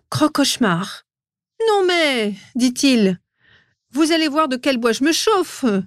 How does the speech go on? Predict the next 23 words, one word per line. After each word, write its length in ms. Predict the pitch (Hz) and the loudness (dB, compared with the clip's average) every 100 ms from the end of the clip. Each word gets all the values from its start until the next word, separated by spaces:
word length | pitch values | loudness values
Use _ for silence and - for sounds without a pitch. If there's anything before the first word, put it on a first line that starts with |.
| _ 240 | _ -4
nom 160 | 262 | -2
d'une 220 | 240 254 | 0 2
météorite. » 760 | 254 269 285 262 262 254 _ 185 - - _ _ _ _ _ _ _ | 2 2 2 2 0 -2 _ -4 -4 -8 _ _ _ _ _ _ _
Sam 300 | - - 294 | -10 2 4
Sam, 480 | 302 - 139 160 247 - _ _ _ _ | 4 2 0 0 -2 -4 _ _ _ _
lui, 420 | 208 196 190 247 - _ _ _ _ | 2 4 4 2 -2 _ _ _ _
peut 180 | 226 190 294 | 0 2 2
enfin 480 | 311 - - 302 | 2 0 -2 -2
se 160 | 320 226 | 0 -2
libérer 500 | 190 233 240 233 269 | 0 2 2 2 2
de 80 | 196 | 0
ses 240 | 180 180 | 0 -2
cordes 560 | - - 180 208 214 160 | -2 -2 0 2 0 -2
grâce 460 | 170 170 277 - | -2 0 0 0
au 40 | 180 | 0
raplapla. 540 | 185 - 180 - 147 - _ _ _ _ _ | 0 0 -4 -2 -12 -14 _ _ _ _ _
Il 160 | - 170 | -2 -2
bondit 720 | 165 170 330 381 262 240 233 | -2 2 4 4 2 0 0
à 80 | 160 | 0
côté 260 | - 214 302 | 0 0 0
de 60 | |
son 160 | - 202 | 0 0
papa. 340 | 180 - 131 | -2 -2 -6